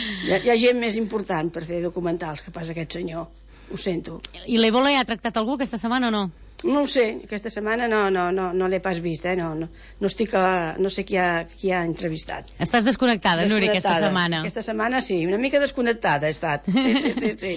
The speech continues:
Speaker 2: <laughs> També va bé, eh, de tant en
Speaker 1: Sí,
Speaker 2: tant,
Speaker 1: sí.
Speaker 2: que, que vulguis
Speaker 1: Ai,
Speaker 2: o no.
Speaker 1: ai,
Speaker 2: Digues.
Speaker 1: i, i, mm, ja te vaig dir que, que Nexes ja està, eh?
Speaker 2: Sí.
Speaker 1: Nexes ja està, que, que ja s'ha acabat, perquè, bueno,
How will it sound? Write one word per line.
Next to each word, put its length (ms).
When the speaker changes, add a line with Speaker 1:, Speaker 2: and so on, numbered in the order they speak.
Speaker 2:
<laughs> 120
També 160
va 160
bé, 240
eh, 180
de 140
tant 180
en 140
Speaker 1:
Sí, 20
Speaker 2:
tant, 300
Speaker 1:
sí. 80
Speaker 2:
que, 120
que 180
vulguis 240
Speaker 1:
Ai, 80
Speaker 2:
o 80
no. 80
Speaker 1:
ai, 180
Speaker 2:
Digues. 240
Speaker 1:
i, 100
i, 180
mm, 800
ja 140
te 120
vaig 160
dir 160
que, 140
que 200
Nexes 540
ja 180
està, 220
eh? 240
Speaker 2:
Sí. 140
Speaker 1:
Nexes 260
ja 80
està, 220
que, 160
que 320
ja 100
s'ha 160
acabat, 320
perquè, 300
bueno, 260